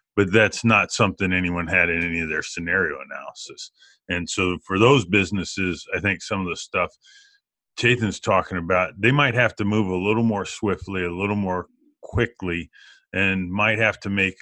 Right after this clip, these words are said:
some harder decisions if your top line is being impacted. I think there are a few companies that might be in the middle of a financing,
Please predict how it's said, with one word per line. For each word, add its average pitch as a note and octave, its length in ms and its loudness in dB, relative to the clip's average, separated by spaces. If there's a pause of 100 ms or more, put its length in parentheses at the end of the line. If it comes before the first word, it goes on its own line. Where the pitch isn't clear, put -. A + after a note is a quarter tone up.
some F#2 280 -6
harder F#2+ 380 -4
decisions E2+ 720 -4
if F2+ 260 -4 (100)
your F2 160 -8
top F2+ 320 -2
line E2 360 -8
is D#2+ 100 -12
being D#2+ 280 -6
impacted. D#2 580 -10 (500)
I A2+ 60 6
think C#3+ 160 6
there C#3 100 6
are A#2+ 60 8
a - 20 0
few C#3+ 460 6 (480)
companies A2+ 540 0
that G#2+ 140 -2
might G2+ 340 0
be G#2+ 160 0
in G2+ 100 0
the F#2 60 -4
middle G#2 240 0
of E2+ 80 -4
a D#2 100 -6
financing, G#2+ 800 -2